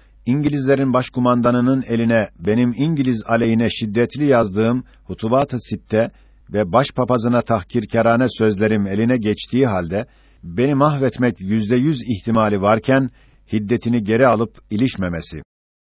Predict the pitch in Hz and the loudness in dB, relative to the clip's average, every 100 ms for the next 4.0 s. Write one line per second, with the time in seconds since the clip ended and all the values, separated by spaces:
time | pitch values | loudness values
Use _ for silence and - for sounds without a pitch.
0 | _ _ _ _ _ 117 127 143 185 165 | _ _ _ _ _ -4 -2 0 0 4
1 | 139 127 120 104 113 123 156 135 123 123 | 4 4 2 2 2 4 2 2 4 2
2 | 117 117 - 117 117 - 160 - 127 101 | 2 -2 0 0 0 0 -2 0 -2 0
3 | 117 110 - 110 107 104 127 98 95 104 | 0 0 0 0 2 2 2 0 -2 -4